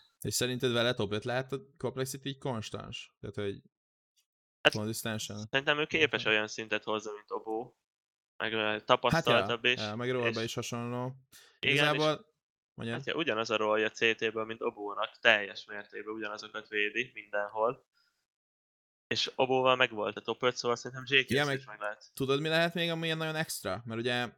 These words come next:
Speaker 1: mint ahogy Rush meg, ö, mint ahogy Rush meg Obó hozott, ö, ilyen kulturális dolgokat chain belül, ugye, Amerikából, ugye most egy, most egy kicsit kapnak egy, ö, löketet a Hundred Thieves-nek a playbookjából is, meg ugye a régi Renegades-ből, és szerintem az kúra sokat jelent, hogy,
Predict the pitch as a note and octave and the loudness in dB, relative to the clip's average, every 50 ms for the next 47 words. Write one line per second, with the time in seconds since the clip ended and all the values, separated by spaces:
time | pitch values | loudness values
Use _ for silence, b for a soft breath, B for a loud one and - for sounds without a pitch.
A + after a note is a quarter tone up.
0 | _ _ B2+ C3 C3+ C3+ C#3 C3+ C3+ C#3 D3 D#3+ F3 F3 - C#3 B2+ A#2+ A2+ A#2 | _ _ -6 -4 -2 0 2 4 4 4 4 2 0 0 -2 -4 -4 -2 -2 -2
1 | A#2 A2+ A2+ A2+ A2+ A2+ A#2 A#2 - _ _ _ _ _ _ _ _ _ - A2 | 0 0 0 0 0 -2 -4 -8 -12 _ _ _ _ _ _ _ _ _ -6 -4
2 | A2 G#2+ A#2+ A#2+ B2+ C3+ C3+ C#3 - - - A#2 A2+ A2 A2 G#2+ G2 B2 B2+ A#2 | -2 0 0 0 2 0 0 0 -2 -4 -4 -2 -2 -2 -2 -4 -4 -6 -4 -2
3 | A#2 A2 B2 C3 A#2+ A#2 G2 G2+ - - G#2+ G#2+ G#2 G#2 G#2 G#2 G#2+ - G#2 G#2+ | 0 0 2 0 0 0 -2 -6 -4 -4 -2 0 0 0 -2 -4 -6 -6 -6 -4
4 | G#2+ G#2+ - - B2+ A#2+ A#2 A2 G#2 G2 G#2+ G#2+ A2 A#2 A2 G#2+ G#2+ - A2 G#2+ | -4 -4 0 2 2 2 2 2 0 0 0 0 0 0 0 0 0 0 -2 -4
5 | - - - _ _ _ _ - - - A#2 A2+ A2+ A2 G#2+ G#2+ A2 A2 G#2+ G#2+ | -4 -6 -14 _ _ _ _ -6 -4 -2 -2 0 0 0 2 2 2 0 0 0
6 | G#2 A2 A2 A2 A2+ A#2+ - B2+ A#2+ A#2+ B2 B2+ C3 C#3 C#3+ C#3 - b b b | 0 0 0 0 -2 -2 0 0 0 0 2 2 2 2 2 0 -6 b b b
7 | b b b A2 A#2+ B2+ C3+ C3 C#3+ C#3+ C#3 - - C3 B2+ A#2+ - C#3 - D#3 | b b b -2 -2 -2 0 0 0 -2 -2 -4 -8 -8 -6 -4 -4 -4 -4 -2
8 | - - A2 - - C3 B2 B2 G#2+ G#2 - A2+ G#2+ G#2+ G#2 G2+ A2 A2+ G#2+ A2 | -4 -4 -4 0 2 2 2 2 -2 -4 0 0 2 2 2 0 0 0 0 2
9 | A2 A#2+ B2 A#2 G#2+ G2+ F#2+ G#2+ A2 - A2+ A#2 A#2 A2+ G#2 G2+ F#2+ - G#2+ G2+ | 2 2 2 0 0 -2 -2 -2 -2 0 0 0 0 0 0 -2 -2 -2 -4 -4
10 | - - - G#2+ - A2+ A2+ A2+ G#2+ G#2 G#2 G#2+ G#2 - G#2 G#2 G#2 G#2 G#2 A2+ | -4 -6 -8 -8 -8 -4 -2 -2 0 0 0 -2 -2 0 0 0 2 2 0 0
11 | B2+ - - G#2+ G#2+ G#2 G#2 G#2 A2+ A2 G#2+ G#2 G#2 G#2 G#2 G#2 G2+ G#2 G#2+ G#2+ | -2 -2 -4 -4 -2 -2 0 0 0 -2 -2 -2 -4 -4 -2 -2 -2 -2 -2 -2
12 | G#2 A2 A2 A2 B2 C3+ C3 b b b b b b b b b b - G#2+ G#2 | -2 -2 0 0 0 -2 -4 b b b b b b b b b b -2 -2 0
13 | - - B2 A#2+ A#2+ - - - C3 A2+ G#2 G2 - G2+ G2+ G2+ G#2+ G#2 G#2+ G#2+ | 0 0 0 -2 -2 -4 -2 -2 0 0 0 0 -2 -4 -4 -2 -2 -2 -2 -2
14 | A2 - A#2+ G#2+ A2 G#2+ A2 | -2 -2 -2 -2 -2 -2 -4